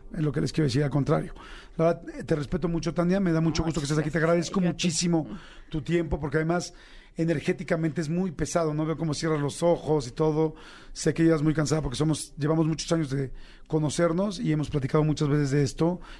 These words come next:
Speaker 1: y de lo cansado que es la canalización. Este, ¿me puede repetir nada más mañana la, la,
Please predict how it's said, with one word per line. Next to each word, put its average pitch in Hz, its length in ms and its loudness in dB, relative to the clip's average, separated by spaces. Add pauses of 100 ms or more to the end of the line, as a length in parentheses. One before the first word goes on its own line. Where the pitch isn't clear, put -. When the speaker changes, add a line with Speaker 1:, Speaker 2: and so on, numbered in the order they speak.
Speaker 1:
y 156 60 0
de 147 80 4
lo 143 100 2
cansado 147 440 2
que - 80 -2
es 139 80 -2
la 143 80 -2
canalización. 143 640 0 (360)
Este, 156 460 2 (260)
¿me 165 140 -2
puede 214 200 0
repetir 175 400 -2
nada 175 200 2
más 170 220 0
mañana 170 640 2 (340)
la, 151 520 4
la, 139 680 2